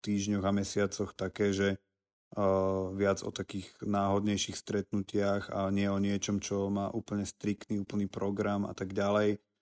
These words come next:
A hlavne budeme čakať na to, ako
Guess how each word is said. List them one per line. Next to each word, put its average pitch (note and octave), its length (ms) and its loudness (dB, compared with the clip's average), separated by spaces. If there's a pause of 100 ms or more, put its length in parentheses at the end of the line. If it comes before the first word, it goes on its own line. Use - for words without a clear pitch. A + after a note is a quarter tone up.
(520)
A G2+ 80 4 (760)
hlavne B2+ 560 4
budeme B2 320 4
čakať A#2+ 320 4
na A2+ 160 6
to, A#2 100 4
ako A2+ 160 4